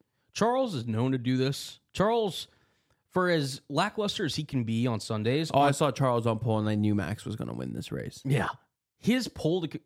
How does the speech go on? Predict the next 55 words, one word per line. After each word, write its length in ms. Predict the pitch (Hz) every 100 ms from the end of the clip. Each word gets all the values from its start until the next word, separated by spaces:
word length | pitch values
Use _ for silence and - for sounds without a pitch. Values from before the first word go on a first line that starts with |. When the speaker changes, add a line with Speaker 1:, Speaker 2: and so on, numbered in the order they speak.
| -
Speaker 1:
to 100 | 131
win 280 | 117 120 135
conversion 480 | 110 110 113 143
rate 240 | 135 151 -
is 180 | 123 113
one 140 | 117
of 60 | 110
the 60 |
worst 440 | 107 107 110 107 -
probably 240 | 107 107
in 60 | 101
F 160 | 101 -
one 120 | -
history. 420 | - - - - _ _ -
Speaker 2:
Max 300 | 120 127 -
has 160 | 123
won 720 | 113 - 123 120 117 120 120 - _ _ _ -
from 220 | 131 120
a 40 |
Charles, 380 | 110 113 110 107 -
Charles 260 | - 113 110
Leclerc 460 | 107 117 104 -
pole 440 | - 110 104 98 - -
ten 160 | - 110
times 240 | 110 - -
now. 180 | - - _ _ _ _ _ _ -
Speaker 1:
And 180 | - 120
how 100 | 110
many, 160 | 117 107 - - -
<laughs> 320 | - - -
how 80 | 156
many 220 | 135 143 - -
times 280 | - 147 135
has 100 | 127
Charles 340 | - 151 139
won 120 | 139 117
from 180 | 156 -
a 40 | -
Charles 320 | 131 131 110
pole? 360 | 127 120 117 _ _ _ _
That's 120 | - 139
Speaker 2:
Like, 60 |
Speaker 1:
what 40 | 131
I 40 |
wanna 220 | 143 117
know. 180 | 113 110
Speaker 2:
none. 200 | 98 104 -
Speaker 1:
Yeah. 300 | 139 147 - - - - _ -
Well, 100 | -
I 40 |
mean, 80 | -
he 60 | -
obviously 300 | - - -
has, 80 | -
but, 200 | - 76